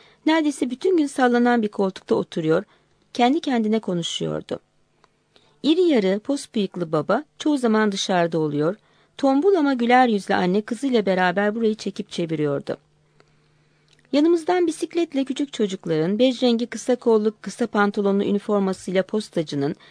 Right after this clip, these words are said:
mavi giysileriyle birkaç rahibenin, uzun saçlı midillisine sebze yüklemiş çiftçi kadınların geçtiği, otlarla kaplı daracık bir yokuştan inip deniz kıyısına geliyorduk sabahları.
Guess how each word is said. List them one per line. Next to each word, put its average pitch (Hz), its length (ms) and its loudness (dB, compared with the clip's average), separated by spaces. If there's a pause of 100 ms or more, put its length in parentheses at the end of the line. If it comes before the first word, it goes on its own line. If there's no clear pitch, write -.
(260)
mavi 294 320 4
giysileriyle 269 640 0
birkaç 233 420 -4
rahibenin, 170 600 0 (340)
uzun 262 240 0
saçlı 277 380 -2
midillisine 240 600 0
sebze 214 340 0
yüklemiş 190 480 -4
çiftçi - 280 -8
kadınların 185 520 0
geçtiği, 160 520 -4 (260)
otlarla 277 500 0
kaplı 180 400 -6
daracık 269 400 0
bir 220 80 0
yokuştan 202 480 -2
inip 208 300 -4
deniz 220 240 0
kıyısına 170 400 -6
geliyorduk 151 500 -4
sabahları. 143 600 -4